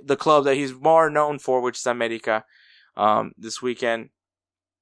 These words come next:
And a rematch of the final of the Apertura, Pachuca taking on Toluca. Hopefully it doesn't end as ugly. Uh, but, you know, Toluca just came off of a big win against Cruz Azul, so we'll see how that goes there.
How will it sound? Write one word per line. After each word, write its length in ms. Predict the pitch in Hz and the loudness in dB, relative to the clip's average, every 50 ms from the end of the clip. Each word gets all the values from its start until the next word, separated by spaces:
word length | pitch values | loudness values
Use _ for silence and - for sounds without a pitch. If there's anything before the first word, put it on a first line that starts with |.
| - - - | -20 -16 -8
And 280 | - 131 131 131 135 131 - | -2 0 2 2 2 0 0
a 120 | - 127 | 2 2
rematch 640 | 131 127 131 156 165 165 165 160 160 156 147 - - - - | 2 2 2 0 0 2 2 4 4 4 4 0 -4 -2 2
of 240 | 135 135 131 127 | 2 2 2 0
the 140 | 131 131 127 | -4 -12 -12
final 580 | 117 - - - 147 147 151 147 147 147 147 139 | -12 -6 0 2 4 4 2 2 2 2 2 2
of 80 | 131 | 2
the 100 | 127 131 | 2 2
Apertura, 640 | 127 123 - - 117 - 143 147 151 147 143 135 - | 2 2 2 -2 -4 -2 -2 0 2 2 2 2 2
Pachuca 400 | - 117 - - 139 135 131 127 | 0 -2 -2 -2 -4 -2 0 0
taking 260 | 113 - 123 123 120 | 0 0 -2 -2 0
on 160 | 120 120 117 - - | -2 -2 -2 -4 -6
Toluca. 540 | - 110 117 127 127 - 131 123 120 120 _ _ _ _ - - - - _ _ _ _ _ | -8 -4 -2 -4 -2 0 0 0 0 -2 _ _ _ _ -20 -20 -20 -20 _ _ _ _ _
Hopefully 400 | - - 120 113 - 123 120 117 | -4 -4 -4 -2 -2 -2 -2 -2
it 40 | 113 | -2
doesn't 240 | 117 117 113 117 120 | -2 -4 -4 -2 -2
end 160 | 117 120 117 | -2 -2 0
as 100 | 117 127 | 0 0
ugly. 300 | 131 123 110 117 - - _ _ _ _ _ - | 0 0 0 -6 -8 -10 _ _ _ _ _ -6
Uh, 260 | 98 120 117 117 113 110 - | -2 0 0 0 -2 -2 -2
but, 200 | 113 113 113 127 | -4 -4 -4 -6
you 60 | 123 _ _ _ | -12 _ _ _
know, 240 | 120 127 117 107 - _ _ | -10 -6 -6 -6 -8 _ _
Toluca 260 | - 135 131 127 127 | -2 -2 0 0 -2
just 160 | 120 120 113 - | -6 -8 -8 -6
came 140 | 135 127 | -4 0
off 200 | 123 117 107 - | 0 0 0 -2
of 40 | - | -8
a 60 | 117 | -8
big 180 | 113 123 123 120 | -6 -4 -4 -4
win 160 | 120 123 120 | -2 -4 -4
against 260 | 120 117 123 113 - | -4 -4 -6 -8 -6
Cruz 140 | - 123 120 | -6 -6 -4
Azul, 340 | 117 113 - 165 165 160 151 - - - - - _ _ _ | -4 -4 -2 -2 0 0 0 -2 -6 -20 -20 -20 _ _ _
so 160 | - - 135 117 | -8 -4 -2 -2
we'll 100 | 117 117 | 0 0
see 140 | - 131 | -2 0
how 140 | 120 120 120 | 2 2 2
that 140 | 120 123 120 | 2 2 -2
goes 240 | 113 117 117 113 113 | -2 -4 -6 -6 -4
there. 200 | 120 117 113 | -4 -6 -6